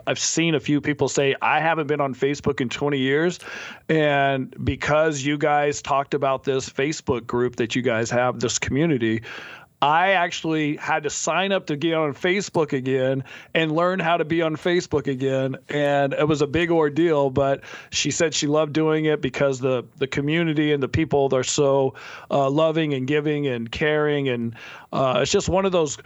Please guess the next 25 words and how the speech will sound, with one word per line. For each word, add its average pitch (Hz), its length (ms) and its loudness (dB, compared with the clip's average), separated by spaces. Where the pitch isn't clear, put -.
you 190 80 -2
know, 185 280 2
Facebook 185 440 0
groups 147 320 -4
that 139 180 0
are 135 120 0
just, 135 560 -2
you 147 100 0
know, 113 240 0
super 160 340 0
cool. 104 360 -2
So 131 640 2
again, 143 640 2
thank 156 240 0
you. 147 100 2
But 143 160 2
I 147 120 2
did 180 240 0
read 165 240 0
a 127 80 0
comment 170 720 0
from 131 260 -2
one 190 240 2
of 147 80 0
them 127 240 -2